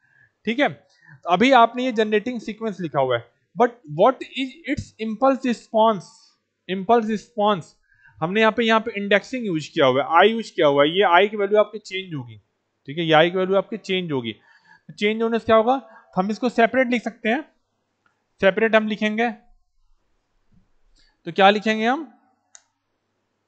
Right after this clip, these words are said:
जी ज़ीरो वन is equal to one, जी वन वन is equal to one and जी टू वन is equal to one।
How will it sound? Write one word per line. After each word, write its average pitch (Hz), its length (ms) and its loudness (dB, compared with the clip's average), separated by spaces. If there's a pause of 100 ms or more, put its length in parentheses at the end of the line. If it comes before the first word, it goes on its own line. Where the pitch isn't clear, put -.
जी 208 680 -2 (420)
ज़ीरो 202 480 0
वन 185 420 0 (300)
is 165 160 -6
equal 190 320 0
to 202 140 -6 (140)
one, 180 220 -2 (1600)
जी 202 520 -6 (1400)
वन 185 440 -2
वन 208 240 0 (100)
is 175 220 -6
equal 175 340 -2
to 156 120 -8
one 190 260 -2 (760)
and 151 260 -8
जी 180 180 -4 (500)
टू 190 100 -6 (500)
वन 180 280 -4
is 165 220 -8
equal 151 280 -6
to 147 140 -10
one। 127 160 -4